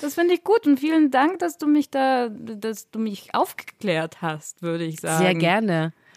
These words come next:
Speaker 1: Du
Speaker 2: Hier
Speaker 1: hast
Speaker 2: Pop-,
Speaker 1: es schon
Speaker 2: Popkultur,
Speaker 1: heute
Speaker 2: Comedy,
Speaker 1: groß,
Speaker 2: Konsti.
Speaker 1: groß angekündigt, dass es, dass etwas sehr Witziges kommt. Und ich dachte mir,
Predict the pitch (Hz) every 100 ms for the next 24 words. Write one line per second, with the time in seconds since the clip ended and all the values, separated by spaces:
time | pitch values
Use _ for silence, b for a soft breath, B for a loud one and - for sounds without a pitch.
0 | b 202 240 226 254 - 214 233 - 269
1 | 262 269 - 226 247 294 226 285 220 247
2 | 302 339 - 220 208 - 233 233 b -
3 | 220 240 311 - 240 269 302 294 320 311
4 | 294 - 240 - 220 - - 196 208 196
5 | - _ 214 208 214 185 196 185 208 -
6 | 262 254 254 - 254 294 370 - _ _
7 | _ - 180 - - 180 - 175 175